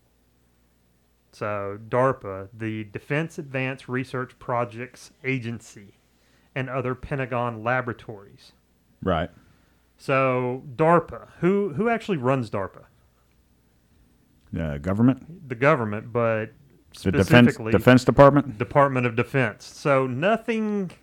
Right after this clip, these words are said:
Speaker 1: you know, you, you know, why, why are we having the Department of Defense making things? I, I, I just, you know, whatever.
Speaker 2: Well, it's interesting 'cause, you know, when we were talking about this prior to us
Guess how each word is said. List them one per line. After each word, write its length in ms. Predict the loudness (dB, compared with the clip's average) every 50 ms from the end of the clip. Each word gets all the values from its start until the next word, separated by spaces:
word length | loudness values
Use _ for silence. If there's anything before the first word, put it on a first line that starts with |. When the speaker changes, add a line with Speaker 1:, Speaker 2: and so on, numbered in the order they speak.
| _ -14 -10
Speaker 1:
you 120 | -6 -4
know, 360 | -4 -2 -2 -4 -4 -8 -10 -14 -18 -20 -20 -20 _ _ _ _ _ -20 -20 -20 -18 -14
you, 260 | -12 -12 -12 -12 -14 -16 -18 -18
you 240 | -14 -10 -8 -8
know, 240 | -8 -8 -8 -10 -12 -14 _ _ _ _ _ _ _ _ _ -12
why, 440 | -4 0 2 2 4 2 2 0
why 400 | -2 -4 -4 -2 0 2 2 2
are 100 | 0 0
we 200 | -2 -2 -4 -4
having 540 | -2 -2 -2 -2 -2 -4 -6 -8 -8 -10 -12 -16 _ _ _ _ _ _ _ _ _ _ _ _ _
the 80 | -6 -4
Department 480 | -4 -2 0 0 0 0 0 -4 -6
of 60 | -4 -4
Defense 840 | -6 -6 -4 -2 -2 -2 -2 -4 -8 -12 -20 -20 -20 -20 -20 _ _ _ _ _ _ _ _ _ -8
making 380 | -6 -6 -6 -6 -6 -10 -10 -8
things? 500 | -6 -6 -4 -4 -4 -6 -8 -8 -10 -10
I, 580 | -10 -8 -8 -6 -4 -4 -6 -6 -8 -12 -14 -14 _ -12 -10
I, 60 | -10
I 40 | -10
just, 300 | -12 -14 -20 -20 -20 -20 _ _ -18
you 100 | -16 -16
know, 120 | -16 -16
whatever. 440 | -14 -14 -12 -12 -12 -14 -16 -18 -20 -12 _ 6
Speaker 2:
Well, 300 | 8 10 10 8 6 2 -2
it's 240 | 0 0 2 4 4
interesting 440 | 4 4 4 2 -2 0 0 0 0
'cause, 320 | 0 0 -2 -2 -4 -12 -18 _
you 120 | -4 -2 0
know, 100 | 2 2
when 120 | 2 2
we 60 | 0
were 100 | 0 0 0
talking 220 | 0 0 0 0 0
about 120 | -2 -2
this 160 | -2 -4 -4 -4
prior 320 | -4 -4 -2 -2 -2 -4
to 80 | -4 -6
us 260 | -8 -8 -10 -14